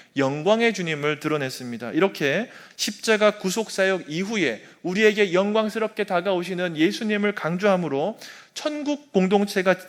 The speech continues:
무엇을 지향해야 하는지 보여주었습니다. 주님이 우리를 구원하신 것은 죽어서 천국 가게 하신 것이 다가 아니라는 말입니다.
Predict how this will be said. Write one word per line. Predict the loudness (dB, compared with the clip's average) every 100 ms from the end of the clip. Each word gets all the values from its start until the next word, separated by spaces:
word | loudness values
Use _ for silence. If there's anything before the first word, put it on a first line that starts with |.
| -16
무엇을 | -10 -2 0 0 -2
지향해야 | -2 4 4 6 4
하는지 | 4 0 -4 -2 -2 -2
보여주었습니다. | -4 -2 -2 -2 -6 -8 -10 -14 -14 -20 _ _ _ -20 -20 -20 -14
주님이 | 0 4 6 6
우리를 | 4 4 2 4
구원하신 | 6 6 4 0
것은 | -2 -2 -6 -6
죽어서 | -6 0 2 2
천국 | -2 -6 -10 -4
가게 | -4 -2
하신 | -4 -4 -6
것이 | -6 -6
다가 | -8 -6 -2 0 0 -4 -18 _
아니라는 | -8 -4 2 2 2
말입니다. | 0 -2 -8 -12 -14